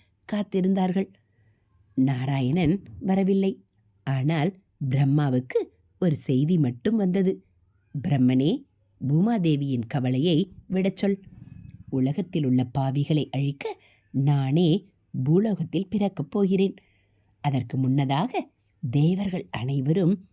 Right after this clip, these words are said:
பூலோகத்திலுள்ள யது வம்சம், அதாவது இடையர் குல குடும்பங்களில் பிறக்க வேண்டும், எனக்கு உதவியாக இருக்க வேண்டும்"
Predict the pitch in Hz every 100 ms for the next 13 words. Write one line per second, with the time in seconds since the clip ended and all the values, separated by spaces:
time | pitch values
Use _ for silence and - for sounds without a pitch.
0 | _ _ 123 127 160 180 165 131 135 123
1 | 143 170 170 190 _ _ _ 127 143 147
2 | 202 220 190 185 202 269 _ _ _ _
3 | - 139 135 131 135 185 160 180 _ _
4 | _ 131 131 160 202 196 151 135 - -
5 | 131 135 123 143 196 180 - _ _ -
6 | 208 170 - 185 196 185 190 - _ _
7 | _ _ - 139 127 123 127 147 135 131
8 | 131 165 339 - _ _ - 202 190 156
9 | 190 190 196 202 -